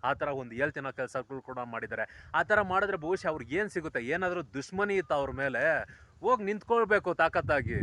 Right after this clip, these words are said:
ಅವ್ನ್ಗೆ ಅಷ್ಟು ಕೆಪಾಸಿಟಿ ಆಗಿದ್ರೆ ಹೋಗ್ ನಿಂತ್ಕೋಬೇಕು. ದೊಣ್ಣೆನೋ, ಮಚ್ಚೋ, ಲಾಂಗೋ ಏನೋ ಒಂದ್ ಎತ್ಕೊಂಡು ಹೊಡ್ಲಾಡಿ ಸ್ಟೇಷನಲ್ಲಿ ಹೋಗ್ ಕುತ್ಕೊಬೇಕು, ಜೈಲಾಗ ಹೋಗ್ ಕಂಬಿ ಎಣಿಸ್ಬೇಕು. ಅದು ತಾಕತ್ತು, ಅದು ಗಂಡಸ್ತನ.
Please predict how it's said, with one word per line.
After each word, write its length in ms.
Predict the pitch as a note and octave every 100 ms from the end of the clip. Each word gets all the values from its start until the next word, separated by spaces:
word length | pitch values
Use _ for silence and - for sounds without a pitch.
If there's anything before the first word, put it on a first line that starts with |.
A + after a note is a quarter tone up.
| G#2+ G#2
ಅವ್ನ್ಗೆ 200 | C3 D3
ಅಷ್ಟು 180 | C3+ -
ಕೆಪಾಸಿಟಿ 480 | C#3 F3+ E3+ F3 F3 E3 D#3
ಆಗಿದ್ರೆ 340 | - - - A2+ E3 G3 - - - -
ಹೋಗ್ 160 | F3 G#3+
ನಿಂತ್ಕೋಬೇಕು. 460 | F#3+ F3+ G#3 F3+ E3+ C#3+
ದೊಣ್ಣೆನೋ, 400 | D#3+ F3+ F3 F3+ E3+
ಮಚ್ಚೋ, 320 | E3 - F3+ E3+
ಲಾಂಗೋ 360 | D#3+ F3 E3+ F#3 G3+
ಏನೋ 120 | G#3+
ಒಂದ್ 100 | F#3+
ಎತ್ಕೊಂಡು 380 | F3+ - G3 F#3 E3+ - - D3
ಹೊಡ್ಲಾಡಿ 440 | F3 F#3 F#3 F#3+ F#3+ F3
ಸ್ಟೇಷನಲ್ಲಿ 460 | E3 F#3+ F#3 E3+ E3
ಹೋಗ್ 100 | F3
ಕುತ್ಕೊಬೇಕು, 420 | F3 F3+ F3 E3+ E3
ಜೈಲಾಗ 240 | D#3+ E3+ D#3+
ಹೋಗ್ 120 | D#3+ E3
ಕಂಬಿ 180 | E3+ E3+
ಎಣಿಸ್ಬೇಕು. 540 | D#3 C3+ B2+ A2 G#2 - - D3
ಅದು 180 | E3+ F#3 - -
ತಾಕತ್ತು, 420 | D#3 E3 C#3 B2+
ಅದು 240 | G#2+ D#3 G3+ D3+
ಗಂಡಸ್ತನ. 440 | D3+ D3+ - C#3+